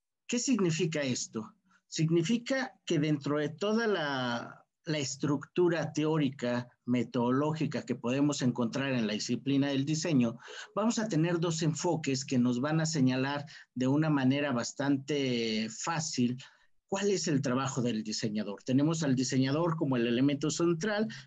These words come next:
pero este diseñador puede tomar o puede, puede tomar partido por alguno de estos dos elementos. Cuando hablamos de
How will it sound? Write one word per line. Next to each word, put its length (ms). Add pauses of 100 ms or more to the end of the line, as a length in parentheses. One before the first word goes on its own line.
(100)
pero 180
este 160
diseñador 720
puede 300
tomar 560 (280)
o 200
puede, 520 (120)
puede 180
tomar 380
partido 500
por 120
alguno 300
de 60
estos 280
dos 200
elementos. 800 (720)
Cuando 260
hablamos 600
de 580